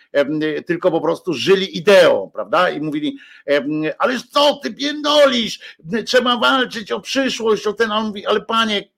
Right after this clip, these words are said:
kurwa, weź, że pan się ustąp stąd, bo ja chcę, e, przynieść, bo, bo moje dziecko jest, kurwa, po prostu głodne. No i fajnie, że pan jesteś socjalistą, fajnie, że pan ten,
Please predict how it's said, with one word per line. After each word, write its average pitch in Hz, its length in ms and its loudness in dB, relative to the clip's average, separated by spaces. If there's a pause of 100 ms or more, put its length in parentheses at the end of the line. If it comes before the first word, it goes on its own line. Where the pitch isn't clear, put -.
(120)
kurwa, 202 300 -6 (480)
weź, 247 200 4
że 214 120 -2
pan 202 260 0
się 160 200 -4
ustąp 190 520 -4
stąd, 190 340 -2 (460)
bo 214 100 2
ja 208 160 2
chcę, 220 280 -4 (240)
e, 202 280 -2
przynieść, 208 580 -4
bo, 202 120 0
bo 202 240 -4
moje 220 320 -4
dziecko 202 340 2
jest, 240 180 -4
kurwa, 233 280 -6
po 233 140 -6
prostu 220 380 -4
głodne. 233 640 4
No 156 100 -2
i 170 100 -4
fajnie, 214 360 0
że 170 100 -4
pan 165 160 -4
jesteś 170 300 -4
socjalistą, 156 680 -4
fajnie, 160 280 -2
że 143 80 -10
pan 139 180 -2
ten, 160 160 -2